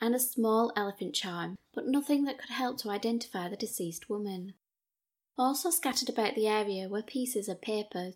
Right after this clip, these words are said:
too weathered and water damaged to be read clearly. These fragile parchments were carefully collected and sent to the forensic laboratory at Scotland Yard,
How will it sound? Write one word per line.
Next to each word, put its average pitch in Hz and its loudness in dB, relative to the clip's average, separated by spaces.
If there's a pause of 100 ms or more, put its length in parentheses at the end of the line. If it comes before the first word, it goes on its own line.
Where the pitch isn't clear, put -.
too 254 -2
weathered 233 4
and 208 2
water 240 2
damaged 170 -2
to - -8
be 196 0
read 202 -2
clearly. 185 -4 (760)
These 294 6
fragile 220 0
parchments 196 -4
were 208 0
carefully 240 -2
collected 196 -4
and 226 -6
sent 240 -2
to - -12
the 262 -2
forensic 233 0
laboratory 185 -6 (100)
at 247 0
Scotland 180 -4
Yard, 202 -4